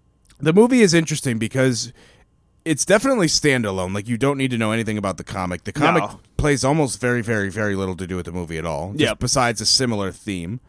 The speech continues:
Speaker 2: Yep.
Speaker 1: Like,
Speaker 2: And
Speaker 1: it
Speaker 2: a similar villain.
Speaker 1: Yeah, exactly. Uh, would it, it, the, uh, the whole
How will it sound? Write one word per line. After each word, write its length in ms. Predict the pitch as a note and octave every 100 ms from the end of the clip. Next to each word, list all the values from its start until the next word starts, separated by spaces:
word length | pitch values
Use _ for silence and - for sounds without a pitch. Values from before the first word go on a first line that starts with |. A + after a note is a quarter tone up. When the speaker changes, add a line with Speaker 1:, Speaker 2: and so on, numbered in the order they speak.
| C#3+
Speaker 2:
Yep. 220 | C3 - - _
Speaker 1:
Like, 180 | A#2+ A#2+
Speaker 2:
And 60 | E3+
Speaker 1:
it 80 |
Speaker 2:
a 40 | D3+
similar 320 | D#3+ C#3 A2+
villain. 440 | A#2 A2+ A2 A#2+ - -
Speaker 1:
Yeah, 200 | F#3 C3+
exactly. 480 | A#2+ C3+ F2+ F2+ G#2 C#3
Uh, 220 | C3 A#2 A2 B2+ C#3 D3+
would 180 | D#3+ D3+
it, 60 | D3+ D3+ D#3
it, 140 | D3
the, 260 | D3 C#3 A#2+
uh, 200 | A2 G#2+
the 180 | A2 A2+
whole 300 | C3 A2+